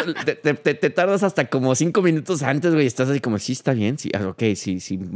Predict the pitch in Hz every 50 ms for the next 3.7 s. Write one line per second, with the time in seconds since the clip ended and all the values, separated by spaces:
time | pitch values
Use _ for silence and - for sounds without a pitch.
0 | 101 - - 127 127 139 147 139 120 120 123 120 123 120 117 - - 123 113 107
1 | 104 98 101 104 107 107 - 95 92 92 92 - 113 107 107 110 110 107 107 110
2 | 107 107 104 - - - - - _ _ _ - 113 107 107 104 95 95 101 104
3 | 107 131 147 123 87 - 104 92 92 92 90 90 92